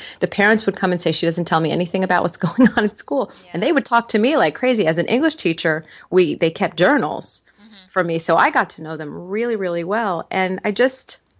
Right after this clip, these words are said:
Speaker 1: I just think it is an awakening, that age. It's just, they're just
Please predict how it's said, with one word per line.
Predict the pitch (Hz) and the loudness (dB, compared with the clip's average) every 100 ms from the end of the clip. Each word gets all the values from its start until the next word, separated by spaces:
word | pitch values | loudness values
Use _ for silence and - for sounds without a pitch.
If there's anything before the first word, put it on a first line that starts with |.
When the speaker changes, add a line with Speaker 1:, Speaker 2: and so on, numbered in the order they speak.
| _ _ _ _ _ - | _ _ _ _ _ -4
Speaker 1:
I | 196 | -2
just | 185 220 - - | 2 2 0 -2
think | 185 185 - | 0 0 0
it | 170 | 2
is | 170 160 | 2 2
an | 165 | 2
awakening, | 160 156 156 151 156 147 147 160 | 2 4 2 2 0 0 0 0
that | 160 | -2
age. | - 160 147 147 | 2 2 2 -2
It's | - | -6
just, | 165 156 - | -4 -4 -2
they're | 156 | -2
just | 151 170 - | 0 -2 -4